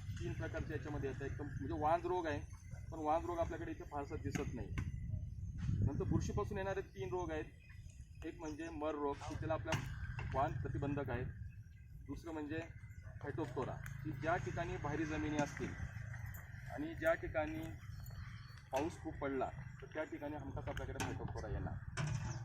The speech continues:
म्हणजे आपल्याकडे हा येत नव्हता, पण सध्या आता दोन वर्षापासून आपल्याकडे जास्त पाऊस पडत असल्यामुळे तर ह्या, अ, रोगाचंही छत्र वाढतंय. आणि तिसरा म्हणजे micropomina. आता micropomina म्हणजे ती, ती एक बुरशीच आहे.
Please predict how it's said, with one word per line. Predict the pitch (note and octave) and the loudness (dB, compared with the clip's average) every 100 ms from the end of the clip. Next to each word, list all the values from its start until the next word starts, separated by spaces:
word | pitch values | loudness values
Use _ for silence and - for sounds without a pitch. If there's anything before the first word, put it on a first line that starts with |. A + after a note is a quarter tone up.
| - | 2
म्हणजे | - - C#3+ | 4 4 2
आपल्याकडे | C#3+ D3 D3 | 0 0 0
हा | |
येत | D3 D3 | 0 -2
नव्हता, | D3+ C#3+ | -2 -4
पण | C#3+ C#3+ | -4 -2
सध्या | - - C#3 | -2 -2 -2
आता | - | 0
दोन | C#3 C#3+ | 0 0
वर्षापासून | C#3 D3 C#3 C3+ - | -2 -4 -6 -4 -2
आपल्याकडे | - - G3+ - | -2 -4 -4 -6
जास्त | - - | -8 -6
पाऊस | C3 C3 | -6 -6
पडत | C3 - - | -6 -8 -10
असल्यामुळे | - C3 C3 - - - - - - D3+ | -6 -4 -4 -6 -6 -6 -6 -8 -10 -8
तर | C#3+ D#3 - | -6 -4 -4
ह्या, | C#3 | -2
अ, | C#3+ - - C3+ C3+ C3 C3 C3+ | -2 -4 -10 -4 -2 -2 -4 10
रोगाचंही | B3+ - C#4 - D4 D4 - - - - - - | 12 12 12 12 0 -2 -4 -6 -8 -8 -8 -8
छत्र | C3+ C3+ | -6 -2
वाढतंय. | B2+ A#2 A#2+ A2 - - - - - | -2 -2 -4 -6 -6 -8 -10 -16 -14
आणि | - - | -10 -8
तिसरा | F4 F#4 | -4 -2
म्हणजे | F#4 F#3 | 0 2
micropomina. | D#3 - D#3+ C#3 A#2 F#2+ | 2 2 -4 -4 -2 -2
आता | - - - - - D#3+ | -4 -6 -8 -8 -6 -2
micropomina | D#3 F#3 - F4+ B3+ | -2 -2 -4 -4 -2
म्हणजे | F#3 F3+ | -2 -2
ती, | F#4 F#4+ | -2 -4
ती | - - | -6 2
एक | F#4+ - | 2 2
बुरशीच | - E4+ C#4+ | 0 0 -2
आहे. | - | -4